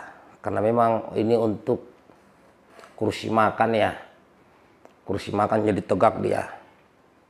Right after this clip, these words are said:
Ini udah lengkap semua, alhamdulillah, ya. Sudah enam puluh lima persen, udah mantap. Dari sini juga menerima tamu dari berbagai daerah, ya,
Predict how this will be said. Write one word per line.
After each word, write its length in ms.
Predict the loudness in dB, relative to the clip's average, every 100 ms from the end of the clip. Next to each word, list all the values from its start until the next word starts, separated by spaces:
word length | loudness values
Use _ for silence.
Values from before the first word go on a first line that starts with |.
| _ _ _ _ _ -20 _ _ _ _ _ _ _ _ _
Ini 160 | -8 -2 0
udah 80 | 2
lengkap 320 | 2 2 -2
semua, 400 | 0 4 6 6
alhamdulillah, 560 | 4 2 4 6 6
ya. 200 | 8 6 2
Sudah 240 | 2 4
enam 160 | 4 2
puluh 120 | 2 2
lima 80 | 0
persen, 400 | -2 -2 -2 2
udah 160 | 2 2
mantap. 640 | 2 2 2 0 -2 -20 -20 _ _ _ _ -20 _ _ _
Dari 300 | 0 4 4
sini 240 | 4 2 4
juga 400 | 8 8 6 2 -2
menerima 640 | -2 0 2 4 2 4
tamu 320 | 4 4 6
dari 160 | 6 4
berbagai 880 | 0 0 0 4 6 6 6 4 4 2 0 -2 -8 -20 -18 0
daerah, 400 | 6 8 8
ya, 100 | 6